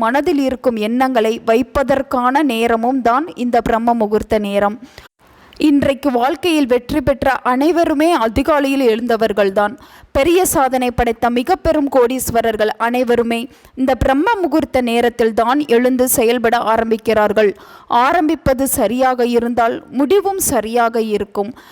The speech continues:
ஆரம்பிக்கும் நேரம் பிரம்ம முகூர்த்த நேரமாக இருந்தால் நம் வாழ்வில் வெற்றி மேல் வெற்றி கிடைக்கும். ஆகையால் சூரியனுக்கு முன்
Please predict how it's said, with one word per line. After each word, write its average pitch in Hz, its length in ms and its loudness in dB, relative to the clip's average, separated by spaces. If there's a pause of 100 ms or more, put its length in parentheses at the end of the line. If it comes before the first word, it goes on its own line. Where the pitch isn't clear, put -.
(300)
ஆரம்பிக்கும் 311 640 0
நேரம் 381 360 2 (100)
பிரம்ம 277 360 2
முகூர்த்த 254 460 0
நேரமாக 226 520 2 (120)
இருந்தால் 220 400 2 (380)
நம் 262 200 0
வாழ்வில் 311 520 0
வெற்றி 415 400 -2
மேல் 349 240 0
வெற்றி 269 300 -2
கிடைக்கும். 226 540 -2 (200)
ஆகையால் 220 460 0 (140)
சூரியனுக்கு 311 680 2
முன் 247 220 0